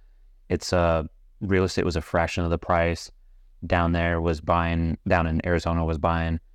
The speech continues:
three, four, five hundred thousand dollar houses to flip at those price points. You really can't cash flow those for rentals at all. So your main strategy down there was flipping,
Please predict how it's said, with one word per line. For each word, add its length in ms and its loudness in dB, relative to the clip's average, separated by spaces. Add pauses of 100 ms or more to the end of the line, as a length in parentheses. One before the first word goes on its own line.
(560)
three, 240 4
four, 280 2
five 240 0
hundred 200 0
thousand 240 0
dollar 300 0
houses 460 -2
to 100 -8
flip 420 -4 (280)
at 100 -2
those 160 -2
price 300 -2
points. 320 -2
You 60 0
really 180 0
can't 400 -4 (340)
cash 240 -2
flow 400 0
those 560 -2 (180)
for 200 -2
rentals 320 -2
at 80 -2
all. 240 -4
So 400 -4 (360)
your 80 0
main 160 4
strategy 280 0
down 180 0
there 80 0
was 100 -4
flipping, 560 0